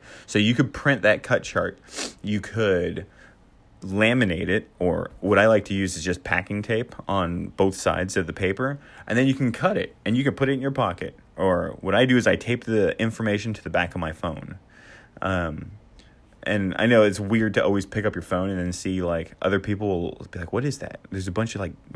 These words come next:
numbers and shit on the back of your phone. I, I don't get into explaining it. I just say it's, it's just information for me. You can do that. And that's all stuff that can get you that point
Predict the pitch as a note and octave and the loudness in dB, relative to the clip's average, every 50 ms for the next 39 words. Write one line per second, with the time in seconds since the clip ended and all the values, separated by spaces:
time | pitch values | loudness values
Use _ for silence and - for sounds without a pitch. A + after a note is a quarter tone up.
0 | F2+ E2+ E2 - - - G#2 A#2+ C3 F#2 E2+ D#2+ - - - - - - F#2+ D#2+ | -10 -10 -10 -12 -6 -4 -4 -2 -2 -4 -6 -8 -8 -10 -10 -10 -6 -6 -6 -6
1 | D#2+ E2 E2 F2+ F2+ F2+ - F2 F2 E2+ - G2 E2 D#2 D2+ - - - - - | -6 -6 -4 -4 -4 -4 -4 -8 -6 -6 -4 -4 -4 -6 -8 -12 -18 -20 -20 -20
2 | - - - - - - _ - D3+ D#3 - - D#3 D#3+ D#3 C#3+ D3+ C#3+ C3+ B2+ | -20 -20 -20 -20 -20 -14 _ 2 4 4 6 6 6 6 6 6 4 4 4 4
3 | A#2+ G#2 F#2+ - - A#2 A#2 A#2 A#2+ A#2+ A#2+ A2+ - - - - - - _ _ | 4 2 0 0 0 0 2 2 2 0 -2 -2 -4 -6 -12 -20 -20 -20 _ _
4 | - _ _ _ _ _ _ _ _ _ _ - - - - - G2 F2+ F2+ F2+ | -20 _ _ _ _ _ _ _ _ _ _ -18 -16 -10 -8 -6 -4 -4 -2 0
5 | - F#2 F2 F2 F2 - - - - - - - - - G2+ - - E2 - - | 2 2 2 2 0 -2 -8 -12 -10 -8 -8 -6 -6 -6 -6 -6 -6 -6 -6 -6
6 | - F#2 D#2+ - - - - - - - - - - - - - - - - - | -8 -8 -8 -8 -10 -12 -14 -12 -14 -14 -14 -16 -18 -20 -20 -20 -20 -20 -20 -20
7 | - - _ _ _ - _ - - G2 C3 D#3+ D3 C#3 A#2 A#2 G#2 - - - | -20 -20 _ _ _ -20 _ -12 -4 -2 0 2 4 4 4 4 4 2 2 -2
8 | - - - - - - - _ - - G#2+ A#2 C#3 D3+ D3 - - G2+ A#2+ B2+ | -4 -6 -14 -20 -20 -20 -20 _ -2 4 6 6 6 6 6 4 4 4 4 4
9 | - - - A2 G2 - - F2+ - - F#2+ F2 E2+ - G2+ A2 - - - A2 | 4 4 4 4 4 2 -2 -6 -4 -4 -4 -4 0 0 0 0 0 -2 -4 -4
10 | G2 F#2+ F2 - - - - - - - - - - - F#2 F#2+ - - - _ | -4 -4 -4 -8 -10 -14 -18 -20 -20 -20 -20 -4 -2 -2 0 0 -2 -6 -12 _
11 | - - - - G#2+ F2 - - - | -16 -10 -6 -6 -6 -6 -6 -10 -16